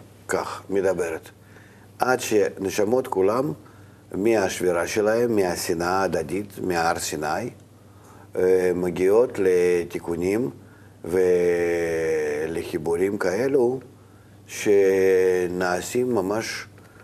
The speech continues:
אה, כולם, או נשמות נעשות ממש כ-, כנשמה אחת. וכל הספר הזוהר, או כל הכתבי הקבלה, לא מתוארות לנו יותר ממה שהחיבור,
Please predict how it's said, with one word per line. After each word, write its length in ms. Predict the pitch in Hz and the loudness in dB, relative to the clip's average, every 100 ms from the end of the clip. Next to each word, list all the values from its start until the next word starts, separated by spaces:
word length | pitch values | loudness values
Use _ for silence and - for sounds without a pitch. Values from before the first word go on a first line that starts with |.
| - - - | -20 -18 -8
אה, 120 | 85 85 | -4 -4
כולם, 640 | 76 92 92 120 113 107 101 | 0 0 2 0 -2 -2 -2
או 420 | 87 87 87 82 | 0 2 2 0
נשמות 520 | 80 - 80 107 117 | -4 -6 -2 -2 -4
נעשות 380 | - 90 107 98 | -4 -6 -4 -4
ממש 320 | 98 92 98 - | -4 -4 -6 -4
כ-, 280 | 101 98 98 98 - - - | 0 0 -2 -10 -18 -20 -8
כנשמה 520 | 104 98 104 104 101 | -4 -2 -2 -2 -2
אחת. 340 | 90 - - - - - - - - - - - - - - - - - - | -2 -6 -12 -14 -20 -20 -20 -20 -20 -20 -20 -20 -20 -20 -20 -20 -20 -20 -10
וכל 580 | 82 92 87 85 113 123 | -4 0 0 0 2 4
הספר 1080 | 120 113 110 107 107 101 101 92 - 117 117 | 4 2 2 4 2 2 0 -2 0 2 2
הזוהר, 540 | 107 104 131 139 123 101 | 2 2 2 4 4 4
או 140 | 87 | 2
כל 160 | 113 104 | 2 0
הכתבי 340 | 101 98 98 | 0 -2 0
הקבלה, 600 | 101 104 101 113 143 151 147 - - - - - | 0 0 0 2 2 -2 -6 -16 -20 -20 -18 -4
לא 200 | 107 135 | 0 2
מתוארות 540 | 151 147 139 135 131 | 0 0 2 2 2
לנו 260 | 127 127 131 | 0 2 4
יותר 400 | 123 117 143 143 | 2 2 0 2
ממה 920 | 135 127 123 123 123 120 120 117 120 | 2 4 4 2 2 2 0 0 0
שהחיבור, 640 | 117 123 117 135 120 139 | 0 -2 0 0 2 4